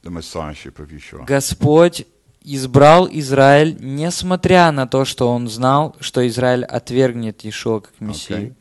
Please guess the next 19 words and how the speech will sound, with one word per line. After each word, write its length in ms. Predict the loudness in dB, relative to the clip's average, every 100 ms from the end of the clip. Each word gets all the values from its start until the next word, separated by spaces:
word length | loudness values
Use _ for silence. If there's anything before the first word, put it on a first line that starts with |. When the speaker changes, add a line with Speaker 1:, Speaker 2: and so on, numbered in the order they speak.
| _ _ _ _ _
Speaker 1:
The 80 | -12
very 260 | -2 0 0
concept 1000 | -4 -4 -2 -2 -8 -8 -8 -12 -20 -20 _ _ _ _
that 200 | -16 -12
God 340 | -4 -2 -2 -6
has 300 | -10 -10 -12
this 260 | -12 -12 -12
knowledge 840 | -8 -6 -6 -6 -10 -16 -20 -20 _ _ _ _ _ _ _ _ _ _ _ _ _ _
forbids 1000 | _ -8 -6 -6 -4 -4 -4 -8 -14 -14 _ _ -14
the 120 | -14
concept 960 | -14 -8 -6 -6 -10 -12 -12 _ -20 _
of 220 | -12 -12 -12
the 80 |
casting 680 | -16 -14 -12 -12 -12 -14 -12
off 260 | -10 -12 -14
of 140 | -20
Israel. 520 | -20 -20 -18 -18 -18 -20 _ _
Speaker 2:
И 260 | -10 -8 -8
сам-, 500 | -8 -10 -8 -8